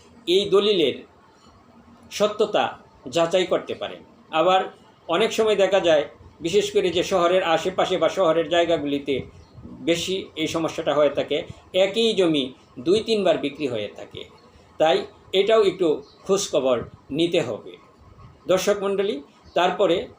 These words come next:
দলিলের পরে যে বিষয়টা আছে, সেটা হচ্ছে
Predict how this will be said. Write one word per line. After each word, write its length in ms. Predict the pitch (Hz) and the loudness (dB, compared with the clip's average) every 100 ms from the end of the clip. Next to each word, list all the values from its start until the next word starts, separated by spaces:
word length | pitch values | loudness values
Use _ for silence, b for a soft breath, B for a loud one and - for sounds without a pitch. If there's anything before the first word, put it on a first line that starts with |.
| - - | -20 -4
দলিলের 420 | 165 202 202 196 170 | 0 2 4 2 2
পরে 220 | 185 170 160 139 | 0 2 2 0
যে 80 | 156 143 | -2 -2
বিষয়টা 320 | 143 175 180 156 | -4 -2 2 0
আছে, 200 | 143 190 277 - - | 0 -4 -6 -8 -8
সেটা 220 | 180 180 180 | -4 -4 -6
হচ্ছে 280 | - - | -6 0